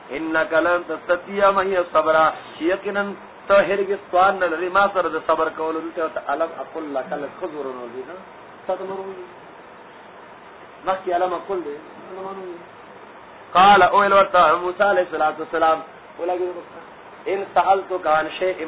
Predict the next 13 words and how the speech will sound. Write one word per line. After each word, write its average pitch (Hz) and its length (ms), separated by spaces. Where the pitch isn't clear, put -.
بعدها، 156 540
کما 202 280
تپوسو 185 480
کستانه 160 640
د 196 40
څه 202 240
څیز 208 120
په 185 80
باره 160 260
کې 180 220
پس 202 120
د 170 120
دینه، 160 260